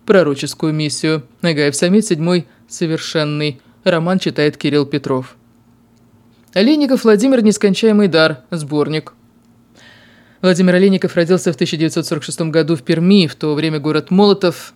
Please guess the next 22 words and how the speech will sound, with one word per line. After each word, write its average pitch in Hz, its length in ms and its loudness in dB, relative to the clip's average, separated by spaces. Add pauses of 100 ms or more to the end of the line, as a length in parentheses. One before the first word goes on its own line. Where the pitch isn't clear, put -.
(260)
Поэт, 175 380 -2
прозаик, 151 500 0
переводчик, 160 560 -2
художник, 165 680 0
один 175 240 0
из 156 60 0
основателей 160 480 -2
творческого 165 500 -4
сотрудничества 156 720 -4 (300)
«Смог». 151 720 -6 (320)
Смелость, 170 540 -6
мысль, 151 380 -6 (160)
образ, 151 420 -4 (320)
глубина. 147 680 -6 (760)
Своеобразное 247 640 4 (100)
продолжение 196 520 2
серии 185 240 2
книг 214 260 0
о 165 80 2
минувшей 160 500 -2
сложной 160 420 -2
эпохе, 185 440 0